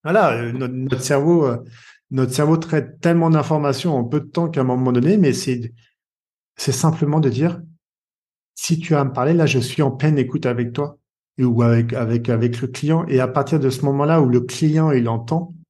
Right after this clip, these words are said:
ça, il se sent écouté et que ce soit pas une simple écoute,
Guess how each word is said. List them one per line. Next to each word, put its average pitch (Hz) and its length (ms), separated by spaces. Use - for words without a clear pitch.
ça, 160 520
il 131 100
se 143 180
sent 135 240
écouté 151 580
et 151 60
que 123 40
ce - 60
soit 151 240
pas 180 100
une 139 120
simple 156 340
écoute, - 460